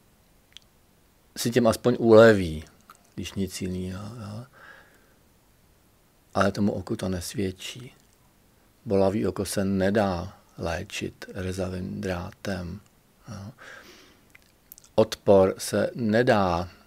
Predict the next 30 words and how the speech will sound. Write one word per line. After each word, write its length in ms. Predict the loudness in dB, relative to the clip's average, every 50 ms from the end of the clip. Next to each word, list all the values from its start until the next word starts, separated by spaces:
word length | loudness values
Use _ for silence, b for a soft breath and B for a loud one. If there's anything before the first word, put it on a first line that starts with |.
| _
ne-, 320 | -14 -12 -8 -6 -4 -4 0
ne-, 140 | 0 0 2
nepříznivý 760 | 2 2 2 2 2 -2 -2 -2 0 0 0 0 0 0
vnímání 680 | 0 0 0 0 0 0 0 -2 -2 0 -2 -2 -4 -6 -10 -10 -8
odporu 420 | -8 -8 -8 -4 -4 -2 -2 -2
se 220 | -4 -4 -6 -6 -6
ne-, 320 | -6 -8 -8 -6 -6 -6 -6
nedá 560 | 0 2 2 2 2 2 2 2 0 -2 -4 -6
vyřešit 600 | -8 -8 -8 -6 -6 -8 -6 -8 -8 -10 -10 -12
bědováním. 880 | -12 -10 -8 -8 -6 -6 -8 -8 -8 -8 -8 -10 -10 -12 -12 -14 -14 -16 -16
To 100 | -16 -14
jsou 180 | -12 -10 -10 -10
dva 260 | -10 -10 -12 -12 -12
stejný 420 | -14 -12 -10 -8 -8 -6 -8 -8 -10
příklady. 480 | -10 -12 -14 -12 -10 -6 -6 -6 -6 -6 B B B B B B B
Takže 300 | -12 -10 -8 -4 -4 -2 0 0 0
<laughs> 160 | 0 -2 -2 0
já 300 | 0 0 2 2 0 0 B B B B B B B B B B B B B B B _ _ _ _ 8
často 560 | 8 8 10 8 6 6 8 8 8 8 6 -2
v 120 | -12 -10
terapii 580 | 2 6 8 8 8 8 6 6 8 8 8 8
mám 160 | 6 2 2
takový 280 | 0 -2 -2 -4 0
gesto, 340 | 2 2 2 2 2 4 4
jako 220 | 4 4 2 -2 -4
že 100 | -4 -2
mám 160 | -4 -4 -4
ten 180 | -4 -4 -2
drát 380 | -2 0 0 0 0 -2 -2 -2
a 80 | -6